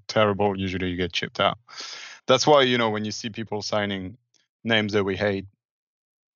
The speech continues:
um, y-, something at the back of my mind says, "What if that's just the system this guy is just gonna sh-, start shining and be good?" Like, you know, Brian Hoyer when he was at the Browns under Kyle and, you know, whatever. Obviously it didn't work for us, but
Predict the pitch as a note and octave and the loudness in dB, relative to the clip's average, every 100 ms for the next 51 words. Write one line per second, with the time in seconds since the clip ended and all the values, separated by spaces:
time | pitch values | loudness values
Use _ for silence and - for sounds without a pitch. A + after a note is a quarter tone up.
0 | _ - A2+ G2 F#2+ G2+ - A2 - - | _ -6 -2 0 0 -4 -2 -2 -4 -10
1 | - _ _ - - C3+ B2+ A2 G2+ G#2+ | -20 _ _ -2 2 4 4 2 4 2
2 | G#2+ G2 G2+ G2 G2 G2+ F#2 F2+ F#2+ - | 0 -2 -2 -2 -2 -4 -4 -8 -10 -2
3 | A2 A2 G2+ G2 F#2+ - F#2+ - G2+ - | 2 2 2 -2 -4 -6 -8 -8 -8 -6
4 | A#2 - F#2+ F#2 F#2 F#2 F#2 F2 E2+ F2 | -6 -4 -4 -4 -2 2 2 0 -4 -8
5 | F2 - F#2 F2+ - - G2 F#2 - F#2+ | -6 -6 -6 -6 -10 -4 -2 0 0 2
6 | F#2 F2+ F2 E2+ E2+ G2 F2+ F#2 E2+ G2 | 0 -2 -4 -6 -6 -6 0 0 0 -4
7 | G2 F#2+ - _ _ _ _ _ - G#2 | -6 -8 -18 _ _ _ _ _ 0 2
8 | F#2+ G#2+ G2 F#2+ F#2+ G2 F#2+ F#2 F2+ F2+ | 4 4 4 2 2 4 4 2 0 -4
9 | F2+ E2+ F2 - _ _ _ G#2 F#2+ - | -4 -6 -10 -16 _ _ _ -12 -12 -2
10 | G2+ F#2 F#2+ F#2 - G2 F#2+ G2 - G2+ | 2 2 0 -6 -10 -10 -8 -6 0 2
11 | F#2 F2 F2 F2+ - - G#2+ F#2+ F#2 F3+ | 2 0 -4 -10 -14 -14 -10 -6 -4 -4
12 | F3 - G2+ G2+ G2 F#2+ G2 G2 G2+ A2 | -2 0 0 -2 -2 -2 2 2 2 4
13 | A#2+ G#2+ - A2+ G#2+ | 6 4 2 -2 -2